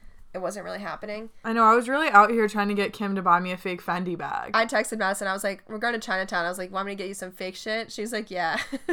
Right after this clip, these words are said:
Speaker 1: <laughs>
Speaker 2: I was, like, so in on the fake shit.
Speaker 1: I know. I wanted a bag,
Speaker 2: They have
Speaker 1: too.
Speaker 2: really good fake stuff in, in Chinatown. I had a fake Prada bag from there. My grandpa was, like, friends with so many people. <laughs>
Speaker 1: Aw.
Speaker 2: My grandpa's, like,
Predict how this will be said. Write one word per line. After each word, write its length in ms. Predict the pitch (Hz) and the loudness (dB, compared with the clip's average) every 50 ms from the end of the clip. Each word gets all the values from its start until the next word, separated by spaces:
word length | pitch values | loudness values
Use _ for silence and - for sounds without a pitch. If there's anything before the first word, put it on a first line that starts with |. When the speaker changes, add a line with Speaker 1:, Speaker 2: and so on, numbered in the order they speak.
| - - | -4 -4
Speaker 1:
<laughs> 420 | - 359 339 - - - - - | -6 -8 -8 -8 -12 -16 -2 4
Speaker 2:
I 120 | - 214 226 | 6 6 6
was, 180 | 247 277 269 | 6 4 4
like, 180 | 285 285 277 240 | 2 2 2 2
so 280 | - - 214 208 226 226 | 0 4 6 6 6 6
in 180 | 220 226 220 | 4 2 2
on 100 | 202 190 | 2 2
the 60 | 185 | 0
fake 260 | 185 - 202 196 196 - | -2 -4 -4 -4 -4 -6
shit. 400 | - - 123 90 80 80 - - - _ - | -6 -6 -6 -6 -8 -10 -12 -16 -20 _ -10
Speaker 1:
I 100 | 220 226 | -6 -4
know. 340 | 208 196 180 160 165 - - - - - | -4 -2 -2 -4 -4 -6 -8 -12 -12 -4
I 140 | 269 302 311 | -4 -2 0
wanted 220 | 330 359 359 339 | 0 -2 -2 -2
a 60 | 330 | -2
bag, 240 | 294 277 269 277 269 | 0 2 2 2 2
Speaker 2:
They 160 | 226 220 254 | 4 4 4
have 120 | 311 277 254 | 4 4 0
Speaker 1:
too. 100 | 233 226 | 2 4
Speaker 2:
really 220 | 247 226 220 208 | 6 6 6 6
good 180 | 202 202 196 - | 4 2 -2 -2
fake 180 | 190 175 175 | -2 -4 -4
stuff 300 | - - 170 160 - - | -4 -4 -4 -4 -4 -6
in, 240 | 170 165 160 160 - _ _ _ _ 156 | -8 -10 -12 -14 -18 _ _ _ _ -16
in 140 | 165 170 175 | -14 -14 -10
Chinatown. 600 | - 160 - - - 190 196 185 - - 196 - - | -8 -8 -8 -8 -10 -10 -6 -6 -6 -6 -6 -2 2
I 140 | 190 190 196 | 4 4 6
had 160 | 196 220 240 | 6 6 6
a 60 | 240 | 4
fake 280 | 233 - 190 190 190 - | 2 -2 -4 -6 -6 0
Prada 300 | - 175 160 160 170 175 | 4 4 6 6 4 2
bag 240 | 185 185 190 190 190 | 2 2 2 0 -2
from 160 | 214 202 202 | -6 -6 -4
there. 240 | 202 208 208 208 - - - - - | -2 -2 -4 -4 -6 -12 -20 -6 0
My 200 | 185 196 214 208 | 2 2 2 2
grandpa 500 | 180 185 175 175 180 180 196 190 190 185 | 0 -2 -2 -2 2 4 6 6 6 6
was, 220 | 180 180 175 175 | 2 -2 -4 -2
like, 120 | 170 156 - | -4 -6 -6
friends 360 | - - 165 160 165 180 180 196 | -6 -4 -4 -4 -4 -6 -8 -8
with 120 | 196 180 | -10 -10
so 160 | - 180 175 | -10 -10 -8
many 140 | 170 170 180 | -8 -8 -8
people. 300 | 175 170 156 - - - - - - - - - | -10 -10 -12 -14 -14 -16 -16 -16 -16 -16 -16 -16
<laughs> 280 | - - - - - - | -16 -16 -14 -6 -2 0
Speaker 1:
Aw. 460 | - 220 226 214 233 226 240 247 - - - | 2 4 4 2 2 0 -2 -4 -6 -6 -4
Speaker 2:
My 100 | 202 202 | -4 -2
grandpa's, 420 | - 202 208 214 214 262 262 254 | 0 2 2 4 4 4 2 4
like, 220 | 226 196 190 - | 2 0 -2 -4